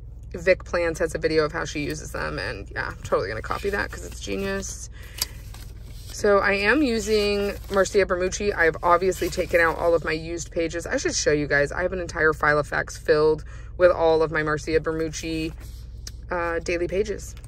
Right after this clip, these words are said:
I didn't fill that out yet. That's a paper te-, I think that's a Paper Tess. Yep, Paper Tess printable. I just print them on white sticky notes. My little page thing. If I can fix that. Just like I need to fix that damn nail. It is gonna pop off.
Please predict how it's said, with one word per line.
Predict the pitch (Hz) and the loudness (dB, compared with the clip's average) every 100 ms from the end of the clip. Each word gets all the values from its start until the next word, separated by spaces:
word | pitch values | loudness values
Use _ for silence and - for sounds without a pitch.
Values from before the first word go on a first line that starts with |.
| - - - - - - - - | -16 -16 -16 -14 -14 -14 -14 -8
I | |
didn't | - 165 | -4 -4
fill | 151 151 156 | -2 -2 0
that | 151 | -2
out | 165 139 | -2 -4
yet. | 185 175 - | -6 -8 -6
That's | 196 185 | -4 0
a | 180 175 | 2 0
paper | - - 165 | -6 -6 -6
te-, | - - | -8 -8
I | 196 | -6
think | 220 | -4
that's | 180 - | -6 -10
a | |
Paper | 175 170 160 | -10 -8 -6
Tess. | 170 170 - - - - - - - | -6 -8 -10 -12 -12 -14 -14 -14 -10
Yep, | 247 233 - | -6 -6 -4
Paper | 202 208 | -4 -4
Tess | - 180 - | -4 -6 -8
printable. | - 175 185 175 180 | -8 -6 0 0 2
I | 175 | -2
just | 165 | -4
print | - 160 | -6 -4
them | 175 | -4
on | 175 170 | -4 -2
white | 170 - | -4 -4
sticky | - 170 175 | -10 -8 -4
notes. | 170 170 165 - - - - - - - - - - - - | -2 -2 -4 -12 -14 -14 -14 -14 -14 -14 -14 -14 -14 -14 -10
My | 190 | -6
little | 190 180 | -6 -6
page | - 196 196 185 - | -8 -8 -8 -8 -10
thing. | - 208 202 208 208 202 - - - | -8 -6 -6 -8 -8 -10 -14 -14 -14
If | - - - - - | -14 -14 -14 -14 -14
I | - | -14
can | |
fix | - - | -14 -12
that. | - 202 208 196 - - - - - - - | -10 -8 -10 -10 -12 -12 -12 -12 -12 -14 -14
Just | - - | -12 -12
like | 185 | -12
I | |
need | 175 | -12
to | 175 | -12
fix | - - 180 - | -12 -12 -12 -12
that | 101 175 | -12 -10
damn | 185 180 92 | -10 -8 -8
nail. | 185 190 | -8 -8
It | 185 | -6
is | 180 170 | -6 -6
gonna | 175 170 | -8 -8
pop | - - 196 - | -6 -2 -2 0
off. | 214 208 220 214 | 0 0 -2 -6